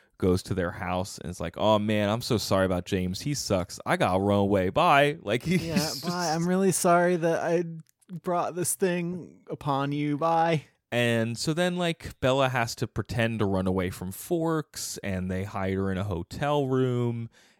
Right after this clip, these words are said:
Speaker 1: and they get visions of a vampire hang out with a V C R, and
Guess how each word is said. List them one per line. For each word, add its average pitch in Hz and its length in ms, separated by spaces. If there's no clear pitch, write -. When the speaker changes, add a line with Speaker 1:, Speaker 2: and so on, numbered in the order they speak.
Speaker 1:
and 92 180
they 90 120
get 90 240
visions 104 680
of 92 160
a 90 40
vampire 98 1040
hang 104 300
out 92 220
with 95 120
a 92 60
V 98 180
C 95 220
R, 123 760
and 92 760